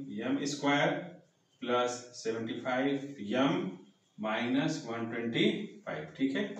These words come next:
ये हमने यहाँ पे लिख दिया आरएचएस, ठीक है। अब हम यहाँ पे m का वैल्यू पुट करेंगे, ठीक है। तो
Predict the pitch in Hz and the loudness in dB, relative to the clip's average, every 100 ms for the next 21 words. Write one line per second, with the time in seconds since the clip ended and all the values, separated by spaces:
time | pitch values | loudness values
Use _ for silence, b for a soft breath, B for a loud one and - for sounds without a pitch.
0 | - - _ _ _ _ - 110 110 117 | -12 -18 _ _ _ _ -10 -6 -4 -4
1 | 104 104 98 135 - - - - _ _ | -4 -4 -2 0 0 -2 -10 -18 _ _
2 | _ _ _ _ - - 87 - - - | _ _ _ _ -4 -4 -2 -4 -6 -6
3 | - - - 143 139 151 - B B B | -8 -8 -6 -2 2 2 2 B B B
4 | - 110 123 135 139 170 165 156 139 139 | -8 -2 0 2 4 6 6 6 6 6
5 | 156 147 135 131 135 135 135 - - - | 4 6 8 8 10 10 10 8 2 -2
6 | - - 101 135 170 233 233 B B B | -2 -2 -4 0 6 6 4 B B B
7 | B - | B -6